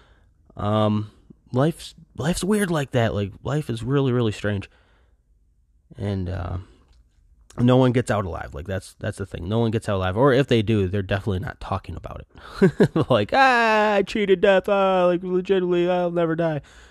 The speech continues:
Um, so, you gotta make the most of it while you're here. Uh, so, I decided to s-,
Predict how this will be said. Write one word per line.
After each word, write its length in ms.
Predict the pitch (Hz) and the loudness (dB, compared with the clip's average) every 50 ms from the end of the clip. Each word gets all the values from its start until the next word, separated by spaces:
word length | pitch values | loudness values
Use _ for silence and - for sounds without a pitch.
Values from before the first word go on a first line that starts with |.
| _ _ _ _ _ _ - | _ _ _ _ _ _ -8
Um, 340 | - 110 113 113 107 107 98 - - - _ _ _ _ _ _ _ _ _ _ | -4 -2 -2 -2 -2 -4 -6 -8 -14 -20 _ _ _ _ _ _ _ _ _ _
so, 360 | - - - 107 101 98 71 - _ - - - - _ _ _ _ - - - - - - - - - - | -16 -8 -2 -2 0 -2 -2 -6 _ -20 -20 -20 -20 _ _ _ _ -20 -20 -20 -20 -20 -20 -20 -10 -6 -2
you 80 | 127 | 0
gotta 220 | 107 135 127 131 135 | 0 2 2 2 2
make 180 | 127 127 104 | 2 2 0
the 60 | 95 104 | -2 -2
most 220 | 110 117 113 - | -2 -2 -2 -4
of 80 | 92 95 | -6 -8
it 80 | 76 | -4
while 160 | - 98 95 | -2 -2 -2
you're 120 | 87 85 92 | -2 -4 -4
here. 300 | 107 113 113 104 92 - - - - - _ _ _ _ _ _ _ _ _ _ _ _ _ _ _ - | -2 0 0 0 -2 -4 -10 -20 -20 -20 _ _ _ _ _ _ _ _ _ _ _ _ _ _ _ -10
Uh, 140 | - 95 98 | -8 -6 -6
so, 320 | 98 - - 107 98 98 - _ _ _ - _ _ _ _ _ _ _ _ - - | -4 -2 -2 -2 -2 -2 -6 _ _ _ -20 _ _ _ _ _ _ _ _ -14 -10
I 120 | - 101 107 | -8 -6 -6
decided 440 | 113 - - 123 113 113 110 113 | -6 -4 -2 0 0 0 0 -2
to 40 | 107 | -4
s-, 100 | - - | -8 -10